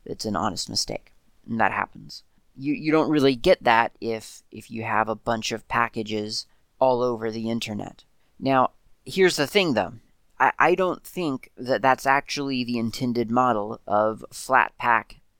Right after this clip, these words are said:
or Snap, for that matter. The intent with those are to build hubs, and, and there is a flathub dot org, and there is a snapcraft dot I O, to which you are intended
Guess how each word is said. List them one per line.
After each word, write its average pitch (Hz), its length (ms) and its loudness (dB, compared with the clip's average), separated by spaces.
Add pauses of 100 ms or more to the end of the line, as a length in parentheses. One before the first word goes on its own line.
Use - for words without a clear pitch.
(120)
or 156 220 2
Snap, 135 500 -2
for 110 200 -10
that 104 180 -4
matter. - 380 -10 (300)
The 131 360 -2
intent 135 560 -2 (340)
with 127 280 -2
those 123 540 4 (100)
are 120 180 2
to - 140 -10
build 117 320 -2
hubs, - 720 0 (400)
and, 110 260 -4
and 110 240 -2
there 120 180 4
is 117 340 2
a 71 80 -4
flathub 117 760 0 (100)
dot 110 260 0
org, 110 420 -2 (320)
and 110 240 -6
there 113 120 -4
is 120 180 -2
a 120 40 -2
snapcraft - 1600 -2
dot 120 280 2
I 113 280 2
O, 107 280 0 (340)
to 139 200 -4
which 135 260 -2
you 135 160 0
are 123 160 4
intended 123 800 -2